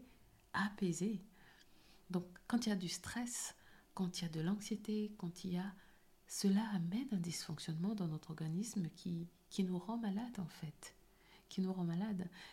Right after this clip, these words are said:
Donc, je pense sincèrement que chaque être humain aspire à vivre en harmonie, à vivre en paix, que toutes les familles, même les familles les plus divisées,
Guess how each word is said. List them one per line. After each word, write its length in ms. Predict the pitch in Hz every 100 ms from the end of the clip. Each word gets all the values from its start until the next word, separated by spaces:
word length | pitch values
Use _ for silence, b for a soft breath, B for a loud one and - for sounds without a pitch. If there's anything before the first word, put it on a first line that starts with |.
| -
Donc, 200 | 202 214 B -
je 120 | -
pense 440 | 202 349 381 - - -
sincèrement 520 | - 185 175 185 214
que 120 | 262 196
chaque 300 | - 247 214
être 240 | 196 -
humain 260 | 170 175 240 - -
aspire 760 | 170 165 - - 233 269 269 240
à 300 | 156 156 165 175
vivre 360 | 175 208 214 170
en 100 | 160
harmonie, 600 | 160 165 160 151 165 214 B B B B -
à 140 | -
vivre 360 | 156 180 185 165
en 140 | 156 151
paix, 360 | - 170 202 208
que 80 |
toutes 220 | 185 233 226
les 100 | 202
familles, 500 | - 175 165 175 240
même 260 | 240 196
les 60 | 175
familles 360 | - 180 175
les 100 | 175
plus 200 | 175 -
divisées, 640 | 170 180 180 180 175 170 233